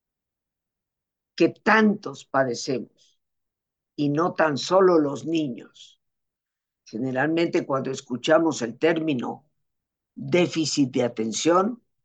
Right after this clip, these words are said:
casi invariablemente pensamos en los más pequeños.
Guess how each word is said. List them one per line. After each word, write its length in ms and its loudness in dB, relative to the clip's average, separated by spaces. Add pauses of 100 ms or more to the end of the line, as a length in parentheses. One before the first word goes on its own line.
(400)
casi 380 2
invariablemente 960 2
pensamos 640 -2
en 140 -10
los 180 -14
más 220 -6
pequeños. 420 -18